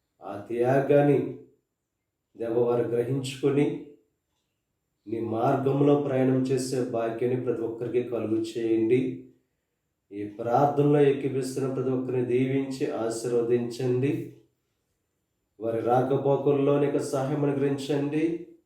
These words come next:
ఈరోజు తలపెట్టిన ప్రతి కార్యాన్ని సఫలం చేయండి. ఈ దిన ఆశీర్వాదాలు ప్రతి ఒక్కరి మీద మెండుగా కుమ్మరింపచేసి, నీ దీవులతో నింపి నడిపించమని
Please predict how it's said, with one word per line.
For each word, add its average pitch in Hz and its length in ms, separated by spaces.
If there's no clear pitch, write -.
ఈరోజు 117 380
తలపెట్టిన 131 500
ప్రతి 131 460
కార్యాన్ని 147 500
సఫలం 107 540
చేయండి. 104 560
ఈ 104 80
దిన 127 260
ఆశీర్వాదాలు 135 1080
ప్రతి 135 300
ఒక్కరి 156 400
మీద 139 240
మెండుగా 123 560
కుమ్మరింపచేసి, 123 1200
నీ 110 180
దీవులతో 151 580
నింపి 127 320
నడిపించమని 113 1000